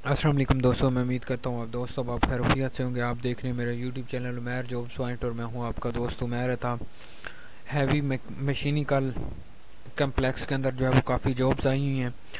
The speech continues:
तो उसके हवाले से मैं आपको details के साथ शेयर करूँगा। इसकी पहले last date की बात कर देता हूँ। अ, बाईस नवंबर जो है वो इसकी last date है। अगर आप हमारा WhatsApp group ज्वाइन करना चाहते हैं तो video के डिस्क्रिप्शन में आपको WhatsApp group का लिंक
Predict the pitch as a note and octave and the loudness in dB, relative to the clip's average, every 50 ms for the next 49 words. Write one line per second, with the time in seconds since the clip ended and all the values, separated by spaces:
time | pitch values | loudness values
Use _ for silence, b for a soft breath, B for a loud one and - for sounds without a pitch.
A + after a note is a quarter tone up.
0 | B B B B - C#3+ C3+ - - D3+ C3+ C3 C3+ C#3 - D3 C3+ C3 B2+ B2 | B B B B -2 -2 -2 2 2 4 4 4 2 2 2 2 2 2 2 2
1 | - - C#3 B2+ B2+ B2 A#2 C3+ C#3 C#3 C3 - - C#3+ C3 - B2+ B2 A#2+ - | 2 2 0 2 0 0 2 2 2 2 0 0 0 0 0 2 0 -2 -2 -2
2 | - C3+ C3 B2+ B2+ - C#3+ C3 C3 B2+ C3 B2+ B2 A#2+ A#2 B2+ - - C#3 C3 | -2 -2 -2 -2 -2 -2 -4 -4 -2 -2 -2 -2 -2 -2 -2 -4 -4 -6 -6 -2
3 | B2 C3 B2+ B2+ C3 B2 B2 B2+ C3+ C#3 - - C#3 C3+ B2+ - C#3 B2 B2+ B2 | -2 -2 -2 0 -2 0 0 0 0 0 2 0 0 0 0 0 0 2 2 2
4 | B2+ B2 - - B2+ B2 B2+ B2 - - C3+ C3 B2+ C3 B2+ - B B B B | 0 0 0 0 0 2 0 0 0 2 0 0 0 -2 -4 -4 B B B B
5 | B B B B B B B B B B B B - A#2+ C#3 C3+ C3 B2+ B2+ C3+ | B B B B B B B B B B B B -4 -2 0 0 2 2 4 4
6 | C#3 D3 D3 - D3+ C#3+ C#3 C#3 C#3+ C3+ C3 C#3 C3+ C3 C3 C3 B2 - - - | 4 4 4 4 2 2 4 4 4 4 4 4 4 4 4 2 0 0 -2 -2
7 | C3 B2 B2 B2+ C3+ C3+ - - C#3+ C3+ B2+ C3+ C3+ C3 - - - - - - | 0 2 4 4 4 4 2 2 0 2 2 2 0 0 -2 -4 -6 -8 -8 -8
8 | - - - - - - - - - - - - - - - C#3 D#3 D3 D3+ D3 | -8 -8 -8 -8 -8 -8 -8 -8 -8 -8 -10 -10 -8 -8 -2 0 2 4 4 4
9 | D3 D#3+ D#3 C#3+ C#3 C#3 C3 C3 C3 C3+ - - D3 C3+ - C#3+ C#3+ C3+ C3+ C#3 | 4 4 2 4 4 4 4 4 2 2 2 -2 0 4 4 4 4 6 6 4
10 | C3+ C#3 D3 C#3 D#3 C#3+ C#3+ C#3 C3 C3+ B2+ B2 - C#3 C3+ C3+ - C#3 C3 C3 | 4 4 4 4 4 4 4 4 6 4 4 4 4 4 4 6 8 8 8 8
11 | B2 B2+ B2 C3+ C3+ - - C3+ B2+ C3+ - - - C3+ B2+ - - D3 C#3 C3+ | 8 6 4 4 2 4 4 4 6 6 4 4 2 0 0 2 0 0 0 2
12 | C3 B2+ B2 - - C3+ C3 B2+ B2+ - D3 C3+ B2+ C3 B2+ C3 - - C3 B2 | 2 2 0 0 0 2 4 4 4 4 2 0 2 2 0 0 2 2 2 2
13 | B2 B2+ B2+ | 2 0 -2